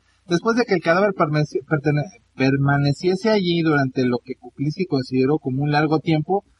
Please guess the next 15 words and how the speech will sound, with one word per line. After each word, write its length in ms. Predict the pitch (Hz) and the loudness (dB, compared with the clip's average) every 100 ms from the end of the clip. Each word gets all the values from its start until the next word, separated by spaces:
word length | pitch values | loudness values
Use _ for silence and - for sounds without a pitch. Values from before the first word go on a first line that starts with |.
| _ _ | _ _
él 100 | 196 208 | -4 -2
desapareció, 720 | 202 208 208 202 190 226 240 | 0 0 0 0 0 0 0
pero 180 | 196 180 | 0 0
no 120 | 185 202 | 0 -2
pudo 180 | 208 | 0
descubrir 360 | 196 - 170 185 | 0 0 0 0
ningún 280 | 185 185 185 | 0 0 0
detalle 260 | 180 185 | 0 0
acerca 360 | 180 175 165 175 | 0 -2 -2 0
de 80 | 151 | 2
la 100 | 127 | 2
suerte 340 | 156 160 151 131 | 0 -2 -2 -2
de 80 | |
este 180 | 143 127 | -4 -6
cuate. 240 | - 226 | -8 -8